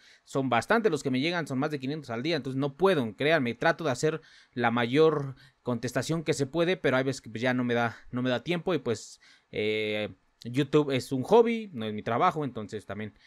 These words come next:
compréndanme en ese aspecto. Y, pues, bueno, miren, aquí ya al tener la base, lo que vamos a checar es en la parte de abajo, mira, una de esas patitas está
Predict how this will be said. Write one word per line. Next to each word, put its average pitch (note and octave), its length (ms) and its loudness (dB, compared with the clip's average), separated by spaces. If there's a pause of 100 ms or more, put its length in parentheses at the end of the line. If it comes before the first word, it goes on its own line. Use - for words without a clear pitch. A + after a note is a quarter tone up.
(180)
compréndanme C3 640 2
en A#2+ 100 0
ese B2+ 360 0
aspecto. G#3+ 540 4 (260)
Y, B3+ 180 0
pues, D3+ 180 4
bueno, D3+ 260 0
miren, F#2+ 280 -6 (960)
aquí B3 360 2
ya C4 100 6
al B3 100 4
tener A3 240 2
la A3 140 4
base, F#3 280 8
lo F#3 140 4
que - 80 -2
vamos E3 240 2
a E3 60 2
checar E3+ 340 2
es G3 220 0
en A3+ 60 6
la D#3+ 140 2
parte F#3 280 6
de E3+ 60 6
abajo, D3+ 280 4
mira, G#2+ 300 -2 (260)
una B3+ 260 6
de A#3+ 100 6
esas B3+ 160 2
patitas G3+ 580 2
está G3 480 4